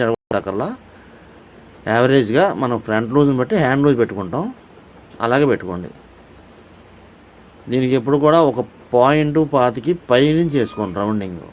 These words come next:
ఎప్పుడు కూడా. కాలు రెక్కేటప్పుడు ఒకటి సాగిపోవచ్చు, ఒక క్లాత్ ఒక గుణం ఉంటుందండి, అందుకని ఒక పాయింట్ పైకి వేసుకోండి.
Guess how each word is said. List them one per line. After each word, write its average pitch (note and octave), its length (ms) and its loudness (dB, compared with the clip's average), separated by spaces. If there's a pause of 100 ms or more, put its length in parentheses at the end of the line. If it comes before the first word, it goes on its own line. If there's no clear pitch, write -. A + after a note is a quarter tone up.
(140)
ఎప్పుడు A#2+ 360 -4
కూడా. E2 160 -8 (1500)
కాలు A2 260 0
రెక్కేటప్పుడు B2 420 -2
ఒకటి A2 240 2
సాగిపోవచ్చు, A2+ 640 0 (1700)
ఒక G2+ 240 -6
క్లాత్ A2+ 380 0
ఒక A#2 100 -4 (300)
గుణం A2 200 -2
ఉంటుందండి, G2+ 380 -6 (640)
అందుకని B2 260 -6
ఒక A#2+ 160 -10
పాయింట్ C#3 300 0
పైకి B2+ 220 0
వేసుకోండి. E2+ 380 -8